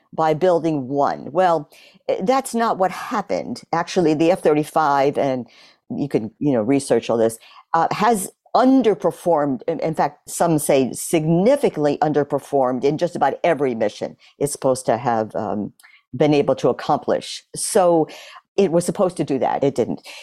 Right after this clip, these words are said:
It is highly sophisticated. I don't know about how many millions of codes, you know, um, software codes it has,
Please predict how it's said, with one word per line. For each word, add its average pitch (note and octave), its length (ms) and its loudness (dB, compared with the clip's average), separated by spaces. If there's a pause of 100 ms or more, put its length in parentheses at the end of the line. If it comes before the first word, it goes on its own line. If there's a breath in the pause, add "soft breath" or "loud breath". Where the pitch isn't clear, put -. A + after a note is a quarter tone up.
(120)
It F#3 160 4
is E3 260 2 (160)
highly C4+ 640 2
sophisticated. - 1040 -2
I C#3+ 140 2
don't D3+ 120 2
know C#3+ 120 2
about D3+ 220 0
how E3+ 200 -2
many D#3 160 0
millions D3+ 960 2 (400 loud breath)
of D3 220 0
codes, C3+ 640 2
you D3+ 100 0
know, A#2 280 0
um, G#2 260 -6 (320)
software D#3 380 2
codes A#2 420 0
it A#2 80 -4
has, G#2 420 -4